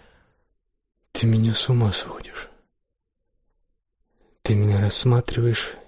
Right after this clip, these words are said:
ищешь, читаешь. Я знаю, что на моем лице все написано. Здесь ни к чему поощряющая улыбка или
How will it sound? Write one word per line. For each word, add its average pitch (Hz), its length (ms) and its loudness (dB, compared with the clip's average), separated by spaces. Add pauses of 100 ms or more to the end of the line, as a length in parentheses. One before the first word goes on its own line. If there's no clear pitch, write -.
(120)
ищешь, - 600 -4 (640)
читаешь. - 800 -4 (1600)
Я 120 160 6
знаю, 120 320 6
что - 200 -4
на 117 80 6
моем 117 220 6
лице 117 380 0
все - 260 0
написано. 131 640 -2 (1160)
Здесь 135 240 2
ни 135 120 2
к - 80 -8
чему 127 260 2
поощряющая 117 720 2
улыбка 120 440 2
или 113 240 2